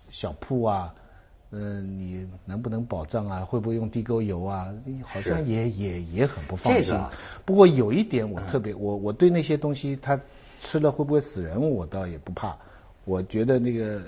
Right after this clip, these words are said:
Speaker 1: 呃，马未都刚才那个讲的对，就是年轻人，尤其是现在那些儿童，把那些美国的大众食品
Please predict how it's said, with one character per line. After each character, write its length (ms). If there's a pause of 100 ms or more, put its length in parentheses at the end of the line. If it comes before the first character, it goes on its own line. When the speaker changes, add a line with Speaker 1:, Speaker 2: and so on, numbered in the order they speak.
Speaker 1:
呃， 140
马 140
未 100
都 100
刚 180
才 100
那 140
个 80
讲 200
的 180
对， 140
就 160
是 100
年 520
轻 240
人， 320
尤 140
其 140
是 100
现 240
在 100
那 140
些 220
儿 180
童， 240 (640)
把 180
那 160
些 200
美 400
国 220
的 200
大 300
众 200
食 220
品 260